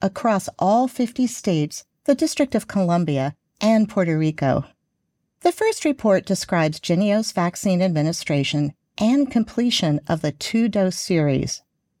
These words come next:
During the first five months of vaccine distribution, more than nine hundred thousand doses of the vaccine were administered. Approximately six hundred and twenty-eight thousand people received at least one dose. Among them,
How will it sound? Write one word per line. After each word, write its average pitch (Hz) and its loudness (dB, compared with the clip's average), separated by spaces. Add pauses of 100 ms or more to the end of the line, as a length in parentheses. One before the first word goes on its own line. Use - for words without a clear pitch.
(140)
During 339 2
the 247 2
first 214 -2
five 226 0
months 170 0
of 165 -2
vaccine 170 0
distribution, 156 -2 (300)
more 196 4
than 175 2
nine 190 0
hundred 202 0
thousand 165 0
doses 147 0
of 147 -2
the 151 0
vaccine 147 0
were 143 0
administered. 156 0 (580)
Approximately 240 0
six - -2
hundred 240 2
and 151 2
twenty-eight 190 0
thousand 175 0
people 147 -2
received 240 2
at 190 0
least 180 0
one 175 2
dose. - -2 (580)
Among 214 2
them, 165 -2